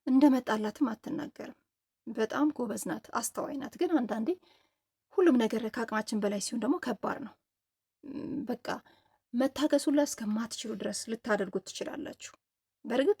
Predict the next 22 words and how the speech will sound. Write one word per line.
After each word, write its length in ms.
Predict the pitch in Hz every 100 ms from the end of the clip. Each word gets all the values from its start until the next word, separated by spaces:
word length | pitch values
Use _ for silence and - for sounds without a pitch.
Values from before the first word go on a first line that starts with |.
| -
አዎ፣ 200 | 226 208 - - 214
ቤቲን 340 | 226 220 339
በዛ 200 | 302 226 208 202
ያው 200 | 214 220 226
እያስመሰለች 760 | 226 240 226 247 214 208 196 -
ነው፣ 120 | 208
አውቃ 240 | 214 214 220
ነው 120 | 220 214
በሚለው 420 | 208 196 214 330 - - - -
ምግብ 220 | 233 247
ሁላ 160 | 226 226
ስት-፣ 180 | 220 -
ስትበላ 420 | - - 214 208 247
ትጨቀጭቃታለች። 920 | 233 - 226 220 - 220 254 208 220 - - - - -
«ከቤት 280 | - 226 233
ውጪልኝ፣ 500 | 208 220 - 220 226 226
አይንሽ 260 | 233 226 226
ማየት 260 | 226 226
አልፈልግም» 580 | 226 - 240 220 220 220
ትላታለች። 500 | 226 233 220 240 233
በዛ 180 | 220 254
የተነሳ 340 | 277 269 254